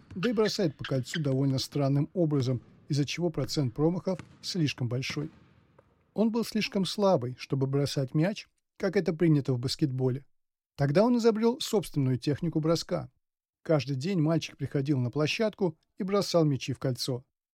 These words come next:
Три месяца он оттачивал свою технику и довел процент точных бросков почти до ста процентов. Спустя годы этот мальчик стал трехкратным победителем чемпионата Н Б А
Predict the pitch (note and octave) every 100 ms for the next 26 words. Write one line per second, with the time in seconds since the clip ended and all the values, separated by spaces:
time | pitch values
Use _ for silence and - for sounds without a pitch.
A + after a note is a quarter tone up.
0 | _ _ - D3+ D3+ G3+ - D#3+ D#3+ E3
1 | E3+ E3+ - D#3+ - F#3+ D#3+ C#3 A#2+ -
2 | B2+ A#2+ G#3 - F3+ F3 D3+ - _ _
3 | G#3 F#3+ F#3 D3+ B2+ C3+ - C3+ A#2 C3
4 | - B2 C3 - F#3 E3 C#3 - - F3+
5 | C3 D3 D#3+ - D3+ B2+ B2 - C3 B2+
6 | - - - - - - - - - -
7 | - _ _ _ _ - - D#3+ C#3+ D3+
8 | C3+ B2+ F3 G3 F3+ _ _ - A3 A#3
9 | - G3+ F#3+ F3 - F#3 F3+ - D#3+ -
10 | E3+ C#3 C3+ C3+ C3 C#3+ F3 D#3 D#3 D3+
11 | - D3+ D#3+ D#3 C#3 B2 C3+ D3 C#3 C3+
12 | E3 G#3